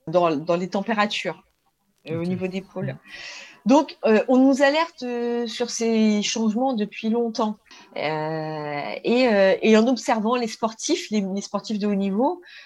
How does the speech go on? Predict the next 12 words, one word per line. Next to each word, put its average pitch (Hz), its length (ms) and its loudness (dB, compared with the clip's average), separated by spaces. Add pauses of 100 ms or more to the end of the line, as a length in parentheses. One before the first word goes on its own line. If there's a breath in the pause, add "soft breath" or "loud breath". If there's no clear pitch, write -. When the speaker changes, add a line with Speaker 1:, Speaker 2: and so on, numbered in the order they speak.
Speaker 1:
je - 140 2
vois 240 220 6
aussi 320 260 -2
qu'ils 226 160 -10
sont 240 180 -2
très, 269 640 2
euh, 208 140 0 (480)
très... 320 220 2
observés 247 480 -2
par 185 160 -2
leur 175 160 -2
public. - 580 -10